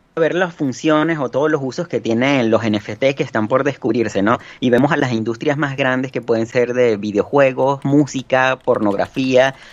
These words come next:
todo puede tener incluido un N F T. Incluso la parte de los derechos de autor, que es algo que todavía no he visto muy desarrollado en, en el blockchain,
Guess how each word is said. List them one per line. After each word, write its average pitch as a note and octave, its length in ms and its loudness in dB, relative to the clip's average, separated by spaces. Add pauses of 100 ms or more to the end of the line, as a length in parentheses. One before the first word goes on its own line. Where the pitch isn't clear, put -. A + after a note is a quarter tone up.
(140)
todo E3+ 440 4
puede D3+ 320 -2
tener A#2+ 320 -2
incluido C3 720 0
un G#2+ 400 2
N A2+ 180 4
F F#2 240 -2
T. E2 260 -2 (360)
Incluso D#3 460 4
la C3 180 4
parte A2+ 260 0
de C#3+ 120 0
los B2 160 0
derechos A2+ 380 -2
de D3 60 0
autor, B2+ 340 2
que C3+ 100 -6
es A2+ 80 -8
algo B2 240 0
que B2 160 -4
todavía A2 400 2
no C3 80 0
he C3 40 0
visto C3 240 -4
muy C3 160 -2
desarrollado G#2 760 2
en, G#2+ 240 0
en G2 120 0
el F#2 100 -2
blockchain, B2 580 0